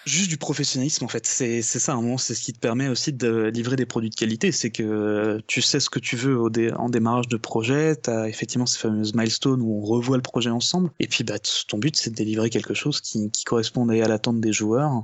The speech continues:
et, euh, et au niveau de qualité interne que tu t'es fixé, en fait, dans l'entreprise.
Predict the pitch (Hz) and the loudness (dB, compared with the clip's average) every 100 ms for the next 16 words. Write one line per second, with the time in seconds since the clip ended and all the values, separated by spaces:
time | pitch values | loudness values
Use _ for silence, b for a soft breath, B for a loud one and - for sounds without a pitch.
0 | - 123 123 117 107 131 127 120 120 120 | -2 2 4 4 2 2 2 2 0 -2
1 | 110 110 139 110 139 135 - - 107 - | -4 -2 -2 -2 -2 -4 -6 -6 -6 -6
2 | - 139 113 127 120 101 - - - | -6 -4 -4 -4 -4 -4 -4 -6 -6